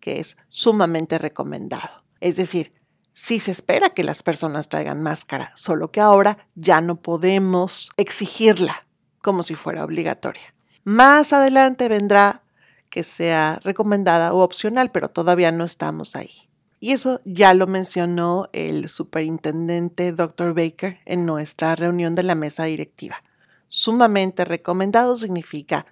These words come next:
si usamos máscara, pero también tendremos que respetar a las personas que decidan no traerla. Y en nuestras escuelas, los maestros y directores van a estar hablando con los estudiantes acerca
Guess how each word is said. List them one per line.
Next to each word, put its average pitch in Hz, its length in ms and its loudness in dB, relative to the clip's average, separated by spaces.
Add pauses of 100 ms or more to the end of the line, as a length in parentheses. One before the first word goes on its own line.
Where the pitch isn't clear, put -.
si - 260 -4
usamos 156 500 -2
máscara, - 580 -10 (180)
pero 160 240 2
también 202 300 0
tendremos 170 440 -2
que 208 140 -2
respetar 214 560 0
a 190 100 2
las 185 200 -4
personas 151 480 -10
que 170 120 -6
decidan 160 520 -4 (160)
no 180 320 -4
traerla. - 600 -12 (720)
Y 226 160 0
en 170 160 4
nuestras 165 380 -4
escuelas, 185 680 0
los 196 300 0
maestros 185 580 -2
y 170 60 -2
directores 196 580 2
van 147 200 2
a - 20 -6
estar 165 240 -4
hablando 180 520 2
con 170 140 -6
los 170 180 -6
estudiantes 175 760 -6
acerca 160 640 -2